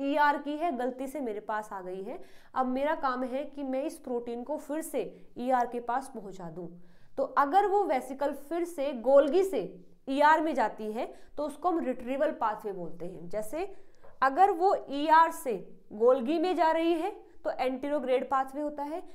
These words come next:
लेकिन अगर वो गोल्गी से ईआर में आ रही है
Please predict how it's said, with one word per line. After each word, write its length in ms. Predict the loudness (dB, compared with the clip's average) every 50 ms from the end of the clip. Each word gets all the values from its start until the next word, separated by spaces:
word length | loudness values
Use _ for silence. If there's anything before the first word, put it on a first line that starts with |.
| -16 -6 -6
लेकिन 260 | -6 -4 -2 -4 -4
अगर 260 | -2 -4 -2 -2 -2 0
वो 140 | 0 -2 0
गोल्गी 440 | 2 4 4 4 4 2 0 -2 -2
से 200 | -2 -4 -6 -6 -6 -8 -10 -8
ईआर 360 | -4 0 6 8 8 8 8 6
में 120 | 4 2
आ 120 | 2 0 0
रही 240 | 0 0 0 -2 -4
है 100 | -6